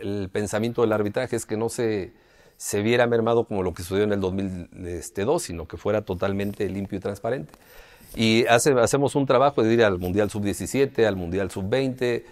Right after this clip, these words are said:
al Mundial de Clubes, en fin, a todos los torneos que tiene organizados la, la fifa, y ahí se van quedando en el camino muchos, hasta que llegan ya los árbitros que iban a estar en esa, eh, Copa del Mundo, que además,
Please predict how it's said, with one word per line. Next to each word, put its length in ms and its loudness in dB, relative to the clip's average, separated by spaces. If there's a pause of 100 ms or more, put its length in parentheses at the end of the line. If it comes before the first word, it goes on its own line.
(200)
al 640 0
Mundial 320 0
de 140 0
Clubes, 260 2
en 140 -6
fin, 140 2
a 60 2
todos 140 4
los 140 2
torneos 280 0
que 120 -4
tiene 200 -4
organizados 640 0
la, 300 -6
la 160 -2
fifa, 400 2
y 100 0
ahí 140 2
se 80 -4
van 160 -2
quedando 260 0
en 60 0
el 100 -2
camino 320 -2
muchos, 340 -6 (360)
hasta 280 -2
que 120 0
llegan 260 4
ya 140 4
los 180 0
árbitros 380 0
que 80 -6
iban 140 0
a 20 0
estar 240 -2
en 160 -4
esa, 340 -8 (480)
eh, 360 -2
Copa 260 2
del 100 4
Mundo, 320 2
que 80 0
además, 540 0